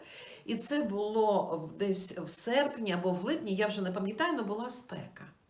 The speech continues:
І я приїжджаю до Ужгорода, а ми там зустрічаємося на вільній екскурсії біля такої міні-скульптурки, е, Святого Миколайчика.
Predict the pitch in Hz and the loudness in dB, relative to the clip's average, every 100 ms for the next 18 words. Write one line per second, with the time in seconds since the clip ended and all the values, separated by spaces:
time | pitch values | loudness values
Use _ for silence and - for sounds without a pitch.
0 | _ - - - - - - - 254 285 | _ -20 -20 -20 -18 -16 -18 -8 -2 0
1 | - 214 285 320 269 269 269 233 220 208 | 0 2 2 2 0 0 4 4 4 2
2 | 262 202 196 220 330 302 285 285 233 220 | 4 4 4 2 2 0 2 2 2 2
3 | 233 294 226 220 196 196 - 254 247 220 | 2 2 2 0 -2 -4 0 2 2 0
4 | 220 208 190 190 185 202 185 175 - - | 0 0 4 4 4 2 0 0 -4 -6
5 | 285 - 196 185 180 - - - 160 190 | -6 -4 -4 -2 -2 -4 -6 -6 -4 -2
6 | 185 156 - 185 285 320 311 233 - - | 0 -2 -4 -6 -2 -4 -2 -6 -6 -14
7 | - - 185 175 - 214 208 170 151 - | -8 6 6 6 2 0 0 0 -4 -4
8 | 202 - - 262 359 - 302 - | -6 -4 -4 -2 -4 -6 -10 -10